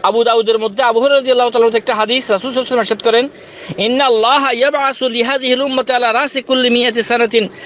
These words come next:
মান ইউজাদ্দিদু লাহা দীনাহা।" আল্লাহ রাসূল ইরশাদ করেন যে নিশ্চয় আল্লাহ তাবারক ওয়া তাআলা এই উম্মতের জন্যে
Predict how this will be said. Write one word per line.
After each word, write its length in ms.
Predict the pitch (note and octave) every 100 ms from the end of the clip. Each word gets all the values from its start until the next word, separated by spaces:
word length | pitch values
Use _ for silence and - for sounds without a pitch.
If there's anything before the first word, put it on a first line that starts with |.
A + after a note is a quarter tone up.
| -
মান 140 | G3 A#3+
ইউজাদ্দিদু 720 | A#3+ A#3 G#3+ F#3+ A#3 A#3 F#3 - - F#3
লাহা 360 | F#3 A#3 A3+
দীনাহা।" 560 | F#3 A#3+ D4 A3+ F3+ G#2 _ _ _ _ _ _ - B2 - - - - - - -
আল্লাহ 180 | F#3 G#3+
রাসূল 180 | G#3+ D4+
ইরশাদ 260 | B3+ C#4+ C#4
করেন 320 | B3 G3 C#3 - _ _ - - - - -
যে 120 | F3
নিশ্চয় 360 | A3 G#3+ - D4
আল্লাহ 220 | C4+ C#4
তাবারক 280 | C#4 C4+ B3+
ওয়া 100 | B3
তাআলা 220 | B3 A#3+
এই 300 | B3+ C4+ C4+
উম্মতের 680 | C4+ C4 B3+ B3+ B3+ A#3+ E3+
জন্যে 640 | A3 A#3+ A#3 A#3+ C#4+